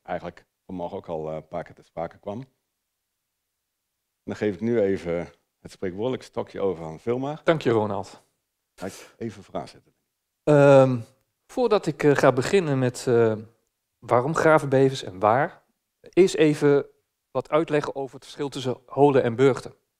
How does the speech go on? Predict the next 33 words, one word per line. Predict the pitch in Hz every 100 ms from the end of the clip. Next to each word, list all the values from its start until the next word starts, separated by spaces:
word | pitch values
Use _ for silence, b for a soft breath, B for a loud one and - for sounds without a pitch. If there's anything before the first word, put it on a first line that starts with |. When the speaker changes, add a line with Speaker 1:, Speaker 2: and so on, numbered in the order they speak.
| -
Speaker 2:
Veel | - 143
mensen | 147 139 127
die | 131 123 - _ _ _ _ _ _
kennen | - 151 135
die | 117 113 110 - -
termen | 151 135 117
nog | 101
niet | 104 -
zo. | - 104 _ b b b b b b
Eh, | 135 123
bevers | 196 180 151
zijn, | 151 139 120 - _
eh, | 131 117
nachtactief, | 131 208 - - 233 - -
dus | - -
overdag | 160 139 117 165 - - - _ _ _ _
gebruiken | - 131 131 -
ze | 113
dagrustplaatsen. | 139 180 156 151 156 156 190 196 -
En | 127
holen | 107 131 196 185 123 -
en | - 131
burchten | 117 165 190 190 -
zijn | - 143 135
de |
belangrijkste | 123 131 139 131 - 117
dagrustplaatsen | 127 - - - 107 101 -
voor | 120
de | 101
bevers. | 95 98 - - - _ b b b b b b b b _
Eh, | - 123 123
in | 135
principe | - - 254 175 127 107